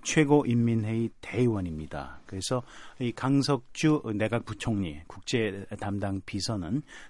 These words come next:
특히, 어, 지난 천구백구십사 년에 제네바에서 이뤄졌던,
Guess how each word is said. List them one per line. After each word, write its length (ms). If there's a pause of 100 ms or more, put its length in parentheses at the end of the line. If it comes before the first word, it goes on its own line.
특히, 400
어, 160
지난 340
천구백구십사 960
년에 420 (300)
제네바에서 920
이뤄졌던, 680